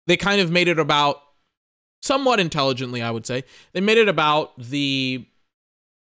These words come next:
competition at the middle of the field with their new technical director and all this other stuff. So I, I kinda like that perspective and that angle on it. Um, Haas,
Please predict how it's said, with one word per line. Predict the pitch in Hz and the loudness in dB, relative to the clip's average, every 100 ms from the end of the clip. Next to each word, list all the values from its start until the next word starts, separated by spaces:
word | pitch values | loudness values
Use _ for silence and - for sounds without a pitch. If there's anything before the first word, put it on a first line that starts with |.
| _ - | _ -4
competition | 190 190 190 - 185 - 180 165 | -2 -2 -4 -2 -4 -2 -6 -6
at | 151 156 | -6 -4
the | |
middle | 151 151 143 | -2 -2 -2
of | |
the | 131 | -6
field | - 143 143 139 127 - _ _ _ - | -6 -2 0 -2 -6 -14 _ _ _ -6
with | 135 131 | -6 -4
their | 147 131 | -4 -2
new | 135 131 | -2 -4
technical | - 143 147 127 131 | -4 -6 -6 -8 -6
director | 123 120 120 123 117 | -4 -4 -6 -8 -8
and | 110 110 113 _ _ _ _ _ _ | -8 -10 -14 _ _ _ _ _ _
all | 123 | -8
this | 120 - | -6 -6
other | 110 110 | -8 -8
stuff. | - 82 | -10 -10
So | 131 | -4
I, | 151 175 | -4 -4
I | 190 | -6
kinda | 220 190 | -6 -4
like | 127 120 | -4 -4
that | 123 117 | -6 -6
perspective | 120 - 120 110 110 | -10 -12 -12 -12 -12
and | 110 | -10
that | 107 | -8
angle | 107 104 104 | -10 -10 -12
on | 107 107 | -10 -12
it. | - _ _ _ _ _ _ - | -16 _ _ _ _ _ _ -6
Um, | 135 139 135 - | -2 -2 -4 -4
Haas, | 208 208 208 - - - | 0 2 2 -2 -4 -8